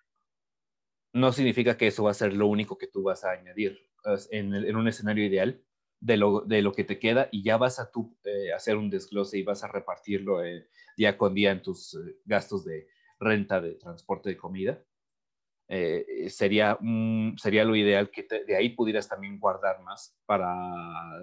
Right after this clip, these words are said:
para llevarlo a tus inversiones. Claro, si ahorita no estás invirtiendo, pues de preferencia empezar con el hábito, eh, con el hábito del ahorro. Así es, este, yo creo que e-, es la mejor forma de iniciar a generarte buenos hábitos financieros.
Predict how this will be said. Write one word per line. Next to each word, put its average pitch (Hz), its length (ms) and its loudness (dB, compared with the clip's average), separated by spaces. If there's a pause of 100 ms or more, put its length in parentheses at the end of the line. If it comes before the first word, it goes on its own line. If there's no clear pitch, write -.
(140)
para 95 160 0
llevarlo 101 320 2
a 98 40 -2
tus - 220 -10
inversiones. 90 640 -6 (360)
Claro, 113 200 4
si - 120 2
ahorita 113 220 4
no 120 80 4
estás 113 240 2
invirtiendo, 113 560 0
pues 98 220 -8
de 113 100 -4
preferencia 104 680 -2
empezar 104 400 -2
con 101 160 -2
el 95 120 -2
hábito, 95 340 -4
eh, 95 220 -6 (120)
con 98 140 -8
el 95 80 0
hábito 95 260 0
del 90 160 -10
ahorro. 95 360 -4 (720)
Así 117 240 2
es, 110 140 0
este, 90 480 -2
yo 98 120 -2
creo 107 180 2
que 104 220 2
e-, 110 260 -2
es 107 120 -2
la 113 80 6
mejor 104 380 0
forma 104 300 0
de 92 300 -6
iniciar 104 460 0
a 92 280 0
generarte 101 380 -2
buenos 101 280 -8
hábitos 98 280 -10
financieros. 98 580 -10